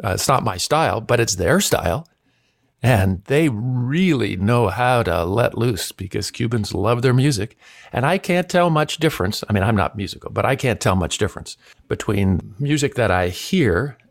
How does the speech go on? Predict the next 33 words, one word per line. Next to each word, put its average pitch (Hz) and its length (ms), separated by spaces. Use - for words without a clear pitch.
and, 104 580
uh, 101 120
in 101 220
church - 560
and 107 200
the 90 40
music 123 400
that 120 140
I 117 80
hear 117 260
when 127 140
I'm 123 440
walking 135 320
down 127 180
Old 131 180
Town 127 240
Havana 131 440
outside 117 300
of 123 60
a 123 80
bar. 135 320
There's 120 280
no, 147 400
there's 120 160
no 151 200
musical 131 840
moat - 400
that - 220
people 107 300
have - 240
to - 80
<laughs> - 80
cross - 420